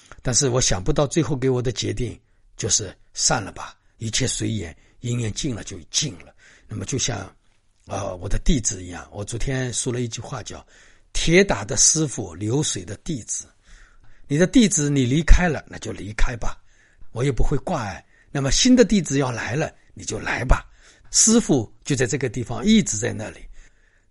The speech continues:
但是师傅的智慧你能不能得到，那就是你的事情了。其实呢，人都在分分合合，师父跟所有听法的人也是一样。今天你来听了，听几天走了；有的人可能听个一年半年走了，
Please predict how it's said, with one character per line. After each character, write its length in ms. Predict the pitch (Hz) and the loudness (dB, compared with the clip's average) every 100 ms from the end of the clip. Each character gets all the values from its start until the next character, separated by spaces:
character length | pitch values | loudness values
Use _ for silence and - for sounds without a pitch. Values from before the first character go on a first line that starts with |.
| - | -8
但 120 | - 156 | -2 0
是 80 | |
师 200 | 170 220 | 4 4
傅 100 | 190 | 6
的 100 | 208 196 | 4 4
智 220 | - 285 | 4 2
慧 220 | - 123 | 2 0
你 140 | 117 | 0
能 160 | 123 156 | 0 2
不 80 | 226 | 4
能 120 | 151 | 2
得 140 | 123 147 | 0 2
到， 300 | 254 - - - _ - | 2 0 -8 -20 _ -10
那 140 | 117 | -6
就 100 | 104 104 | -4 -4
是 120 | 110 | -4
你 160 | 82 | -4
的 100 | - - | 0 4
事 200 | - - | 4 2
情 160 | - - | -6 -8
了。 80 | - - - | -20 -20 -12
其 160 | - 139 | -4 0
实 160 | 131 113 | 0 -2
呢， 140 | 95 _ _ _ _ _ | -10 _ _ _ _ _
人 400 | 98 101 104 175 - _ _ | 0 0 2 -2 -6 _ _
都 160 | - 269 | 0 2
在 160 | 262 | 2
分 260 | - 135 123 | -2 -4 -4
分 220 | 107 104 | -4 -10
合 160 | - 92 | -12 -16
合， 220 | - - - _ | -18 -20 -20 _
师 200 | - - | 0 2
父 140 | 208 208 | 4 2
跟 160 | 185 | 2
所 220 | 165 - 165 | 0 2 4
有 80 | 151 | 4
听 240 | - 196 | 2 0
法 160 | 139 87 | -2 -6
的 140 | 220 | -2
人 160 | 147 127 | -2 -4
也 100 | 82 | -4
是 180 | - 90 | -8 -8
一 60 | |
样。 120 | 78 - - - - | -16 -18 -20 -20 0
今 160 | 190 | 2
天 160 | 185 190 | 6 6
你 120 | 147 | 6
来 100 | 123 | 2
听 220 | 131 - | -2 -2
了， 80 | 135 | -2
听 200 | - 160 | -2 -4
几 140 | - 104 | -4 -2
天 180 | 139 | -4
走 220 | 131 123 - | -2 -4 -4
了； 160 | 104 - - - | -12 -12 -20 -4
有 120 | 139 | 0
的 120 | 139 175 | 6 6
人 140 | 151 | 6
可 100 | 151 | 2
能 100 | 139 | 0
听 200 | - 170 | 0 -2
个 80 | 156 | 0
一 140 | 170 160 | 2 2
年 200 | 127 127 | 2 2
半 220 | 220 139 | 0 2
年 180 | 107 - | -2 -4
走 220 | 98 | -6
了， 120 | 82 | -8